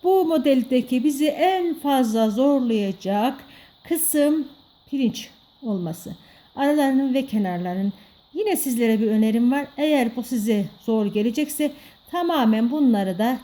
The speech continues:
ters olarak veyahut da haroşa olarak da uygulayabilirsiniz.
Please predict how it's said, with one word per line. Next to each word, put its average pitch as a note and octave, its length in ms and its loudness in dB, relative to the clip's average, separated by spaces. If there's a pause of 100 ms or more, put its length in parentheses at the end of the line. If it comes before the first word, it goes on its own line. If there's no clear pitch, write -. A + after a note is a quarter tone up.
(100)
ters C#4+ 420 -2
olarak F#3+ 560 -2
veyahut C4 300 0
da G#3 160 -4
haroşa C4 440 -2
olarak G#3+ 400 -2
da A3 40 -4
uygulayabilirsiniz. G3 840 -2